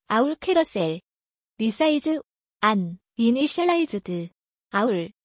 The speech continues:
캐러셀 펑션 이 여는 중괄호 if type of event 펑션 여는 중괄호 윈도 디스패치 이벤트 뉴 이벤트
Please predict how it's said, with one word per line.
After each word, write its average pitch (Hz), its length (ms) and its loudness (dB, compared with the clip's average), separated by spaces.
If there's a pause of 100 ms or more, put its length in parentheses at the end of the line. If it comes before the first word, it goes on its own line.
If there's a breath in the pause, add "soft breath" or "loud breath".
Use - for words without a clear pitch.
(280)
캐러셀 339 600 0 (180)
펑션 339 560 -4 (160)
이 196 360 -4 (160)
여는 247 340 -2
중괄호 226 580 -2 (600)
if 320 420 -2 (200)
type 381 380 0
of 285 220 -2 (180)
event 240 600 0 (200)
펑션 339 520 -4 (220)
여는 240 320 -2
중괄호 226 600 -2 (580)
윈도 190 480 -2 (420)
디스패치 330 680 -2
이벤트 247 680 0 (160)
뉴 240 160 0
이벤트 262 680 0